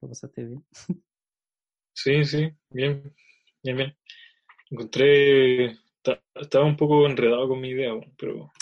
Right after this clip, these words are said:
Speaker 1: No,
Speaker 2: en
Speaker 1: pero
Speaker 2: general
Speaker 1: está, me gustó harto lo que hablamos.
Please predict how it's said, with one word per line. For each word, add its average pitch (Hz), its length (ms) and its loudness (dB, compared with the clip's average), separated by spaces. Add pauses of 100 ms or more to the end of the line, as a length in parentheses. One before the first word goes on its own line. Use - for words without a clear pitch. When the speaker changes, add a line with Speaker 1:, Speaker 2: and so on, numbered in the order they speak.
Speaker 1:
No, 110 240 -4
Speaker 2:
en 117 60 -4
Speaker 1:
pero 127 220 -2
Speaker 2:
general 139 260 -10 (680)
Speaker 1:
está, 131 320 -8 (520)
me 127 100 -8
gustó 127 240 -6
harto 135 180 -10
lo 143 80 -6
que 139 60 -4
hablamos. 120 260 -8